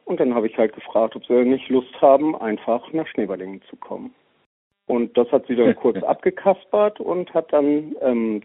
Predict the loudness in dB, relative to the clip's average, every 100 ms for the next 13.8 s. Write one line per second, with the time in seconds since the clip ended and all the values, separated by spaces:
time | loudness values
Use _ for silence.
0 | _ -8 -6 0 2 2 -4 -18 -4 0
1 | 2 2 -2 -10 _ _ _ -20 -20 -20
2 | _ _ _ _ _ _ _ _ _ 4
3 | 6 6 6 6 2 -2 _ _ _ _
4 | _ _ _ _ _ _ -2 0 2 4
5 | 6 6 2 4 4 4 2 4 2 -4
6 | -6 -10 -2 0 0 -2 -4 -4 -6 -6
7 | -4 -4 -6 -8 -8 -8 -6 2 6 8
8 | 6 2 -12 -6 0 2 0 -4 -8 0
9 | 4 4 2 0 0 0 0 2 2 2
10 | 2 2 2 4 0 -2 -2 -4 -2 -2
11 | -2 2 2 4 4 4 0 _ -20 -20
12 | -20 _ _ 2 4 2 -2 -4 -6 -6
13 | -4 2 2 2 4 4 4